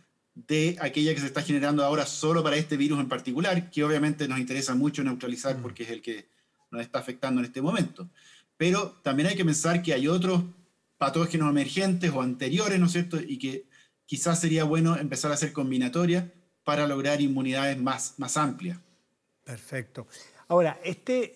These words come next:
Speaker 2: trabajo de secuenciación, que el otro día el ministro sentado aquí mismo en la noche, el domingo, nos,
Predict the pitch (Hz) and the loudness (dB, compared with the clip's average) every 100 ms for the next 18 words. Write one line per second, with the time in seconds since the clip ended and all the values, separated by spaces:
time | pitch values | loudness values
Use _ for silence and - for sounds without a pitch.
0 | 156 196 185 196 220 202 - - 233 - | -4 0 0 0 0 -2 -2 -2 -2 -2
1 | 220 226 196 - 180 - 185 165 123 - | -2 0 -2 -4 -4 -4 0 0 0 -6
2 | 151 180 202 202 202 185 190 220 165 165 | -6 -4 -2 0 0 0 -2 -4 -6 -4
3 | 196 185 156 170 185 202 196 160 151 160 | 0 0 0 -2 -4 -4 -4 -4 -4 -4
4 | 185 - 185 170 165 190 190 180 165 156 | -6 -6 -8 -4 -2 -2 -2 -2 -4 -4